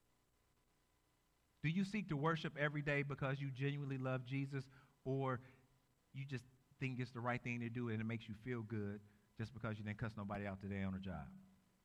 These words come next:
But you know, in this text, this is, this,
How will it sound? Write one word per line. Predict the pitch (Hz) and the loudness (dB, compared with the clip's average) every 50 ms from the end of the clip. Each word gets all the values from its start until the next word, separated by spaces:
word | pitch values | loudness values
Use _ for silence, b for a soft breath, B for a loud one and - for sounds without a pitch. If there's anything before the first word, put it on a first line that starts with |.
| _ _ _ _ _ _ _ _ _ _ _ _ _ _ _ _ _ _ _ _ _ _ _ _ _ _ _ _ _ _ _ _ _ _ _ _ _ _ _ _ _ _ _ _ _ _ _ _ _ _ _ _ _ _ _ _ _ _ _ _ _ _ _ _ _ _ _ _ _ b b b b b b b b b b _ _ _ - | _ _ _ _ _ _ _ _ _ _ _ _ _ _ _ _ _ _ _ _ _ _ _ _ _ _ _ _ _ _ _ _ _ _ _ _ _ _ _ _ _ _ _ _ _ _ _ _ _ _ _ _ _ _ _ _ _ _ _ _ _ _ _ _ _ _ _ _ _ b b b b b b b b b b _ _ _ -8
But | 123 123 - | -6 -4 0
you | 151 | 0
know, | 151 139 | 0 2
in | 127 135 160 | 2 2 2
this | 165 160 156 - - | 0 0 -2 -2 0
text, | 143 127 120 117 - - - | 2 2 2 0 -2 -4 -4
this | 156 156 | -4 -2
is, | 156 143 117 123 | -2 -4 -6 -4
this, | 131 131 | -4 -6